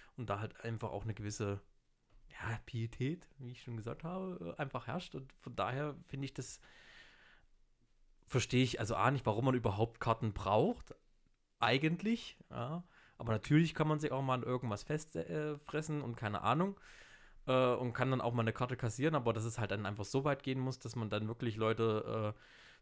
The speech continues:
zum nächsten Spiel disqualifizieren muss oder sowas, das ist halt echt hart.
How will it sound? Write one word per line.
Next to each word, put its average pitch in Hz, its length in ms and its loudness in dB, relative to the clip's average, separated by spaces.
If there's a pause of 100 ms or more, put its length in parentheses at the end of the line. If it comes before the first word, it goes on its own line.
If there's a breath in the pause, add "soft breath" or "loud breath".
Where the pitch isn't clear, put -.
zum 113 180 2
nächsten 110 320 0
Spiel 156 260 6
disqualifizieren 131 760 0
muss 123 140 -2
oder 117 120 -2
sowas, 113 340 0
das 104 180 -10
ist 107 160 -10
halt 98 180 -4
echt - 200 -12 (360)
hart. - 420 -10